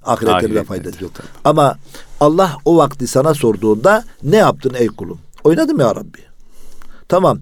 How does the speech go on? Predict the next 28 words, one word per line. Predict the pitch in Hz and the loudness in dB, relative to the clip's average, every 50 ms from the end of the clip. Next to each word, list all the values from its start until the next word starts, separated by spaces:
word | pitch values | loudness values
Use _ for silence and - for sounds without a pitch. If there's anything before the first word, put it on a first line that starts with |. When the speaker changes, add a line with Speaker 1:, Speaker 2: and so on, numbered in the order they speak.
| - - - - - - - - - - | -8 -18 -20 -20 -20 -20 -20 -20 -14 -4
Speaker 1:
çocuğun | - 143 147 143 185 208 | 0 0 2 4 4 2
oynama | 208 180 170 156 160 160 180 170 156 | 4 2 0 2 2 2 2 2 0
hakkı | 151 139 - 139 123 | 0 -2 0 0 2
vardır. | 127 127 113 - - - - - - - - - - - - - - - | 2 2 2 0 -6 -18 -18 -20 -20 -20 -20 -20 -20 -20 -20 -18 -18 -14
Fakat, | - - 185 208 226 233 147 - - - - - - - - - - - - - - - - - - | -4 0 0 0 2 0 -2 -2 -4 -10 -20 -20 -20 -18 -18 -18 -18 -18 -18 -16 -16 -16 -6 0 4
e, | 131 131 127 - - | 6 6 4 4 2
o | - 160 190 214 202 | 2 2 2 4 4
oynama | 220 220 214 202 170 135 117 - - - - - - - _ _ _ _ _ _ _ _ - | 4 4 6 4 2 2 0 -2 -6 -12 -20 -20 -20 -20 _ _ _ _ _ _ _ _ 2
eğer | 123 127 123 113 107 | 2 4 4 2 0
sende | - - - - - 131 135 135 139 - 156 123 87 - _ - | -2 -6 -8 -2 0 0 0 2 4 4 4 4 2 -2 _ -12
tiryakilik | - - 123 123 135 127 117 - 143 160 208 202 - | -6 -2 0 2 2 2 0 -2 -2 -2 -2 0 2
yapmış | 160 131 - - 113 107 - - | 2 2 0 -2 -12 -8 -4 -2
ve | 113 101 | -2 -2
kendini, | - - 110 110 110 123 151 190 175 120 - - - - - _ _ _ _ _ _ - - - - | 0 0 -2 -2 0 0 2 2 2 2 0 -4 -12 -20 -20 _ _ _ _ _ _ -20 -10 -2 2
e, | 123 123 117 110 - - - | 2 4 4 2 0 -4 -8
kendine | - - 123 127 127 147 196 233 | -2 0 0 0 2 2 2 2
kullanacağın, | 208 - - 139 127 120 110 110 101 - 110 95 95 | 2 2 2 4 4 4 2 0 -2 -4 -4 -6 -6
hayra | 95 - - 123 113 113 123 190 214 | -6 -4 0 0 2 4 4 4 2
kullanacağın | 214 - 170 147 131 120 113 104 - 104 95 92 90 101 | 2 2 2 2 2 2 0 -4 -4 -6 -8 -8 -6 -2
bir | 135 170 | -2 0
vakti | 175 147 131 120 113 - - 170 170 135 - - - _ _ _ - - - - - - - - - - - - | 2 2 2 0 0 0 2 4 4 4 4 0 -8 _ _ _ -20 -20 -20 -20 -20 -20 -20 -20 -20 -20 -18 -12
nefsin | 117 110 107 123 151 156 156 - - 214 254 269 | -8 -4 0 2 2 2 0 -2 -4 -2 0 0
bile | 269 220 220 202 | 2 4 4 4
işine | 185 147 143 165 156 | 2 0 0 2 4
yarayamayacak | 147 147 135 127 127 123 120 120 113 110 101 107 101 - - 107 | 6 6 6 6 4 2 2 0 -2 -2 -2 -2 -4 -4 -6 -8
bir | 110 | -6
şekilde | 101 - 107 98 - 98 90 - 107 107 | -4 -4 -4 -4 -4 -6 -6 -6 -8 -8
tüketmişsen, | - - 104 - 117 - - 202 226 202 - 156 160 190 233 | -6 -4 -2 0 0 0 0 -2 -2 0 2 4 4 2 2